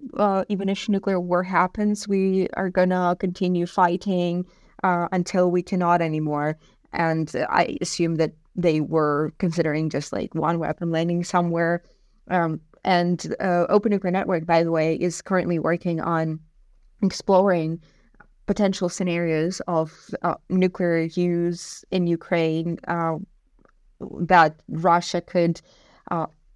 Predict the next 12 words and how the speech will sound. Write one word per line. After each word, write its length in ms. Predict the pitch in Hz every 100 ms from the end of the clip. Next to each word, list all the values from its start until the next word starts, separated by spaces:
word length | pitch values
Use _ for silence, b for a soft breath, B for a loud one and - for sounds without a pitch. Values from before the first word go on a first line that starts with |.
| -
explore 680 | 185 - - - 190 190 185
in 180 | 196 180
its 220 | 180 -
planning, 560 | - 180 170 185 196
and 400 | 190 160 160 160 -
it's 180 | 180 -
gonna 200 | 180 175
be 100 | 170
coming 340 | - 180 180
up, 260 | 165 170 175
so 200 | - 165
I, 380 | 160 160 165